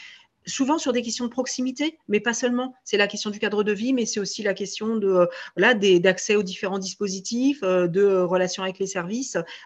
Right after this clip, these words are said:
Euh, c'est vraiment tout ça qui arrive, euh, sur la table dans, euh, dans, dans les Parlons quartiers. Donc ça, on est très, très heureux avec l'équipe municipale de pouvoir, euh, euh, relancer ce, ce dispositif.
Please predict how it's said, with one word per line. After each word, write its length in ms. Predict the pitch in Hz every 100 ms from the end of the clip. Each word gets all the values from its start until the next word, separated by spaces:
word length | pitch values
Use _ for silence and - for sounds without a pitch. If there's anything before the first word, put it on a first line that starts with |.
| 180
Euh, 100 | 180
c'est 140 | 175
vraiment 240 | 185 208 214
tout 160 | 226
ça 180 | 220 220
qui 180 | - 196
arrive, 460 | 165 180 180 170 160 - - 170
euh, 400 | 180 165 160 160
sur 200 | - 165
la 100 | 165
table 320 | 196 185 170
dans, 340 | 175 180 165
euh, 300 | 147 147 147
dans, 520 | 160 165 156 151 147
dans 140 | 151 160
les 120 | 160
Parlons 280 | 165 165 160
quartiers. 440 | 160 - 220 294 - _ _
Donc 160 | 175 -
ça, 140 | 202
on 120 | 196
est 140 | 180 175
très, 160 | 254
très 240 | 247 214 202
heureux 140 | 202
avec 160 | 190 190
l'équipe 240 | - -
municipale 420 | 190 175 - 196
de 60 | 180
pouvoir, 340 | - 175 175
euh, 260 | 160 156 -
euh, 180 | 165 160
relancer 420 | 165 196 185 -
ce, 380 | 202 185 165 160
ce 140 | 160 185
dispositif. 760 | 175 - 190 180 165 285 -